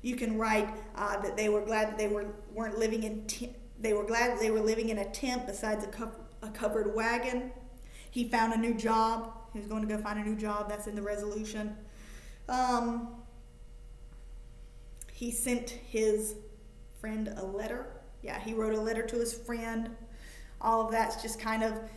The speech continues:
settling the story down. There's no more to be told. And again, uh, the lesson is the last thing, arguably, in my opinion, one of the most important aspects of this. All of the other questions lead up to what can you learn from this story?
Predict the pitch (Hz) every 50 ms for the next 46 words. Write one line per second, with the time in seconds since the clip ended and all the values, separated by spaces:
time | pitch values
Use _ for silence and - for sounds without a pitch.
0 | - - - - - - - - - 233 233 220 220 220 220 220 220 220 226 -
1 | - - 214 208 214 214 214 214 214 214 214 214 214 214 214 214 214 214 214 -
2 | - 220 214 214 214 214 220 226 220 220 214 214 214 214 214 214 214 - - -
3 | - - 220 214 214 220 - - - - - - - - - - - - - -
4 | - - - - - - - - - - - 226 233 220 - - - - - 208
5 | 202 202 214 214 240 240 240 233 233 - - - - - - - 196 190 190 -
6 | - 208 202 208 233 240 247 247 269 269 247 240 214 208 208 208 226 240 240 262
7 | - - - 254 247 247 247 247 - 220 226 240 226 247 240 226 220 208 208 -
8 | - - - - - - - - - 208 214 214 220 226 226 226 226 226 220 214
9 | 214 214 214 220 220 214 214 214 220 214 220 214 220 - - 240 214 - - -
10 | - - - - - - - - - - - - - - - - 226 233 233 -
11 | 247 220 - - 226 214 214 220 220 220 - - - - - - - - - 240
12 | 240 240 233 226 - - - - - - - - - 202 202 214 254 - 233 233
13 | - 240 220 214 220 220 214 214 214 247 240 220 220 208 214 - 214 220 214 214
14 | 254 247 - - - 240 233 226 226 220 220 220 226 233 226 226 226 220 214 208
15 | 214 214 208 208 202 202 - - - 202 196 - - - -